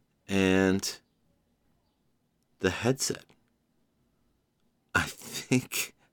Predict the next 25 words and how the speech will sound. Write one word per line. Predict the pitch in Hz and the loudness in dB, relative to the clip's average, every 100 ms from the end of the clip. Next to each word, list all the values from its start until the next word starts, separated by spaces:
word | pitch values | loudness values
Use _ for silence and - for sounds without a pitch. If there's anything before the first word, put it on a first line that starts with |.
| - | -4
I | - | -2
think | - - 117 127 | -2 2 2 4
that's | 123 - | 0 0
all | - 92 98 104 | 2 4 6 6
that's | 101 101 | 4 4
original | 92 95 101 - 80 87 _ _ - - - _ | 4 4 2 0 0 -2 _ _ -20 -20 -20 _
that's | 95 - - | 0 2 2
left. | 90 101 98 - - - _ _ - - - _ _ - | 6 6 4 -4 -12 -16 _ _ -20 -20 -20 _ _ 2
It | 101 - | 2 4
was, | 95 90 85 - - | 4 4 4 2 2
it | 92 - | 0 4
is | 110 104 85 - - | 6 8 6 4 2
a | 92 | 2
Ross | 80 87 92 107 - - | 4 6 6 4 2 2
Adventurer | 82 76 87 110 - 62 95 - _ - | 0 2 2 2 0 0 -2 -6 _ -6
ten | - 92 | 0 2
speed. | 90 - 78 | 2 2 4
I | |
have | 107 147 - | 6 4 2
painted | 160 151 143 139 | 2 4 4 2
it. | 147 - _ _ _ | 2 0 _ _ _
I | 98 | -4
have | 110 135 | -4 -2
painted | - 127 131 - | 0 0 0 0
it. | 147 | -2